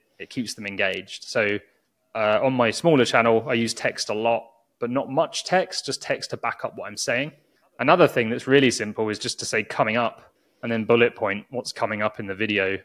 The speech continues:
as you kind of set up what is going to be in the video. People read it, they listen to it, they know what to expect. And then as you knock off one point, you can cross it off in the edit, and then they can still see there's two things to look forward to they might be interested in. So that in its simplest form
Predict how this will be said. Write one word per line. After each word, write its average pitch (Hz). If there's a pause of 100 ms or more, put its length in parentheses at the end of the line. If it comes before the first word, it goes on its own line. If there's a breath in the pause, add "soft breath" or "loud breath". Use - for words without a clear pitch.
(180)
as 101
you 104
kind 101
of 92
set -
up -
what 107
is 101
going 101
to 98 (380)
be 113
in 107
the 107
video. 123
People 120
read 143
it, 139
they 113
listen 110
to 113
it, 104 (360)
they 107
know 104
what 104
to -
expect. - (360)
And 127
then 127
as 131
you 127
knock 127
off 110
one 131
point, 151
you 120
can 117
cross -
it 113
off 123
in 110
the 110
edit, 131
and 117
then 110
they 110
can 120
still 117
see 113
there's 101
two 107
things 98
to 113
look 107
forward 107
to 98
they 95
might 98
be 107
interested 101
in. 87 (420)
So 113 (320)
that 185
in 131
its -
simplest 139
form 110